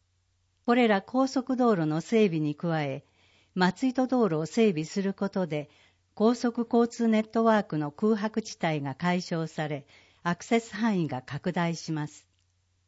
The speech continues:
図二。図二。高速交通ネットワークの整備効果。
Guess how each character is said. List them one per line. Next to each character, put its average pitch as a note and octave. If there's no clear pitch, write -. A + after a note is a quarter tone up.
図 F#3
二。 F3
図 G3+
二。 G3+
高 C4+
速 C4
交 C4
通 C4
ネ A#3
ッ A#3
ト A#3
ワ A3
ー F#3
ク -
の D#3
整 G#3+
備 G#3+
効 F#3+
果。 C3+